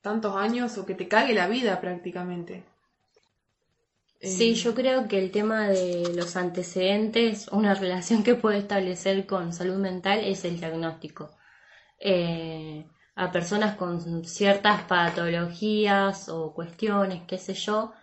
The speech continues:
Speaker 2: eh, se les genera un diagnóstico y seguramente en algún lado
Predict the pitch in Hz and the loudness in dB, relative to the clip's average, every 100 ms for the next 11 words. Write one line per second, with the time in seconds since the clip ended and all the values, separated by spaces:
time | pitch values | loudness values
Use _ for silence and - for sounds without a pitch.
0 | _ _ _ - 185 175 165 160 - 175 | _ _ _ -2 0 0 -2 -6 -6 -6
1 | 170 - - 220 220 214 208 208 214 214 | -4 -4 -2 0 2 0 0 0 -2 -4
2 | - 214 220 220 - 208 208 233 254 247 | -6 -4 -2 -2 -2 -2 0 0 2 2
3 | 247 240 226 202 190 208 220 220 226 240 | 2 2 2 2 2 2 2 2 4 2
4 | 254 247 220 | 2 -2 -2